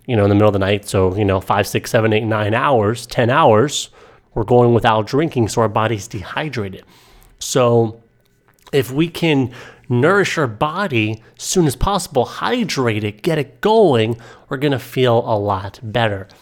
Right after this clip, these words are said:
And just drinking water throughout the day, you know, have it at your desk, have it, you know, just, like,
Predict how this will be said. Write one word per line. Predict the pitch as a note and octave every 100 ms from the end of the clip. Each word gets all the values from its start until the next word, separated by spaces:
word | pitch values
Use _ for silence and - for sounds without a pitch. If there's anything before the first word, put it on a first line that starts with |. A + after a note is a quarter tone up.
| - - -
And | F3
just | A3 -
drinking | A3+ G#3+ B2+
water | A#2+ D3 F#3
throughout | - D#3 C#3+ C#3+
the | C3
day, | G2+ - A2+ C#3 F#2+ -
you | A#2
know, | A2+
have | G2 B2
it | D#3
at | D#3 -
your | C3+
desk, | G#2 C3+ C#3 - -
have | C3+ C#3
it, | C#3+ - - - - - -
you | B2+
know, | C3 B2+
just, | B2+ A#2 D#3+
like, | C#3 A#2